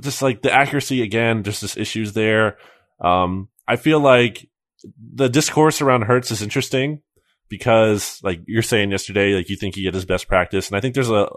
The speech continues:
a, a lot of positivity being put out there elsewhere and kind of, like, like, I think some people think Jalen Hurts is having a really good training camp, and I don't really agree with that. I don't think he's having a terrible training camp.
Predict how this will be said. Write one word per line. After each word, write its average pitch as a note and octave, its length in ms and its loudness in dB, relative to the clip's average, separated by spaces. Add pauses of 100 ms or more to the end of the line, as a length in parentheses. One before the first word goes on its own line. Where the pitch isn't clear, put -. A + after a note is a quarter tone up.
a, F#2 280 -8
a A2+ 60 0
lot G#2 200 2
of F#2 180 0 (120)
positivity G2+ 800 -2
being G2 200 -2
put - 140 -2
out F#2+ 260 4
there F#2+ 240 0
elsewhere A#2+ 600 0
and F#2 100 -8
kind G2 160 0
of, F2+ 180 -4 (540)
like, F2 180 -10 (600)
like, F#2+ 160 -6 (100)
I G2+ 100 -2
think G#2 160 -4
some G2 180 -2
people G2 200 -4
think G#2+ 200 -6
Jalen F2 160 -2
Hurts G2 200 -6
is F#2+ 60 -6
having G2 240 0
a F#2+ 60 -2
really G#2 180 0
good A#2 140 0
training D#3 220 -2
camp, - 280 -12
and F2+ 120 -2
I G#2 120 2
don't F2 380 0
really A#2 240 0
agree A2+ 200 2
with A2 140 0
that. D2 160 -4
I G2 40 0
don't B2 100 0
think A#2 100 -6
he's G2 80 -6
having G2+ 240 -2
a D#2+ 80 -6
terrible B2+ 460 2
training E2 280 -6
camp. F2 300 -4